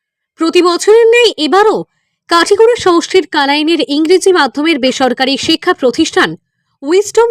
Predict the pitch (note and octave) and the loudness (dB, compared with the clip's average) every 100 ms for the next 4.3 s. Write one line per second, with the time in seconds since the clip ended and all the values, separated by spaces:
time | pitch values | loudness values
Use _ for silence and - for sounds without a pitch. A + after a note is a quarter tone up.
0 | - F#4 E4+ A4 - F#4+ F4 D#4+ E4 D#4 | 0 0 2 0 0 -4 -2 -2 -2 -2
1 | - D4+ F4 F4 C4 - D#4+ D4+ F4 F4+ | -4 -2 0 0 -2 -4 -2 0 0 0
2 | - A#3 G3 A#3 A#3 C4 A#3 - B3+ D#4 | -2 -4 -2 -2 -2 -2 -4 -2 -2 0
3 | E4+ C4+ - C4+ B3+ A3 A#3+ A#3 A#3+ B3 | 0 0 -4 -6 -6 -6 -4 -4 -4 -4
4 | - F4+ C#3 | -2 -2 -2